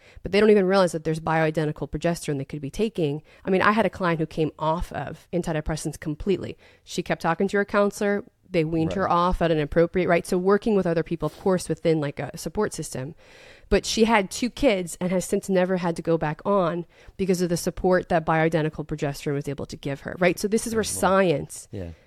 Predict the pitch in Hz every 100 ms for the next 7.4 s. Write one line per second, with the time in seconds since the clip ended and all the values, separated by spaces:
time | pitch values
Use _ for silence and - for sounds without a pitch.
0 | _ 180 170 - 214 208 185 190 185 156
1 | - - 220 254 196 165 147 - - 175
2 | - 185 208 196 156 185 233 _ _ _
3 | - 185 180 185 202 226 202 190 190 180
4 | 175 170 190 202 165 160 - 180 156 156
5 | 208 240 147 - 156 - - 170 170 170
6 | 160 143 185 - 247 - - 92 78 175
7 | 180 - 170